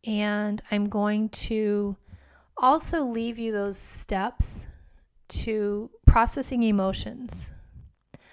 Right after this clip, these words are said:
I've worked with enough clients now that I see the direct correlation between not processing emotions and disease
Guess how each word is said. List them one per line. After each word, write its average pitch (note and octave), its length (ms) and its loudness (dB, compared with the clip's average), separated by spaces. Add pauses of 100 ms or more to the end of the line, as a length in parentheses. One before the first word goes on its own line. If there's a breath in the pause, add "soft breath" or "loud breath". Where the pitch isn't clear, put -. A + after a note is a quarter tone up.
(180 loud breath)
I've A3 140 0
worked B3+ 260 4
with A#3 120 -2
enough A3 280 2
clients G#3 560 -2
now G3+ 520 -6 (180)
that G#3 140 0
I G3 120 0
see A3 280 -2
the G#3+ 120 -2
direct G3+ 320 0
correlation G3+ 680 0
between G#3 760 0 (880 soft breath)
not G#3+ 460 4
processing A3+ 600 4
emotions G#3+ 840 -6 (400)
and G3 580 -4
disease G3 760 -8